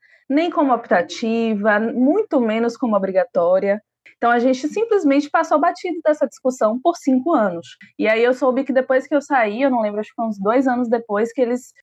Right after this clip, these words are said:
elaboraram uma disciplina de caráter optativo, né? De relações raciais. Mas eu já tinha saído. Então, assim, quer dizer que quem formou antes não teve acesso a essa discussão, não vai ter acesso?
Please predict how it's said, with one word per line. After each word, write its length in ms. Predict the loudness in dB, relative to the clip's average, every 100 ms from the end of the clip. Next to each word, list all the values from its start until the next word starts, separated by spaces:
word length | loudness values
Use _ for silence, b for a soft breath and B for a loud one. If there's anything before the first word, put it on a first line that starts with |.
| B -2
elaboraram 760 | 0 0 0 0 0 0 0
uma 180 | -2 -2
disciplina 1000 | -6 -8 -8 -6 -2 0 0 0 -2 -4 -10
de 140 | -8
caráter 360 | -2 0 0 -2
optativo, 640 | -2 -2 -2 -2 -2 -6 -12
né? 260 | -2 -2 -2 _ _ _
De 160 | -6 0
relações 420 | 0 0 -2 -2
raciais. 580 | -2 0 0 0 -4 -12 b b -6
Mas 200 | -2 0
eu 60 | 0
já 140 | 0
tinha 180 | -2 -4
saído. 460 | 0 0 -2 -4
Então, 180 | -4 0
assim, 280 | 0 -2 -2
quer 140 | -2
dizer 180 | 0 -2
que 100 | -2
quem 140 | -2 0
formou 400 | 2 2 4 2
antes 240 | 0 -6
não 160 | -6 -2
teve 180 | 2 2
acesso 380 | 2 0 0
a 40 | -6
essa 120 | -14
discussão, 480 | -16 -18 -4 0 0
não 140 | -2
vai 160 | -2 -2
ter 80 | -6
acesso? 580 | -6 -2 0 0 -4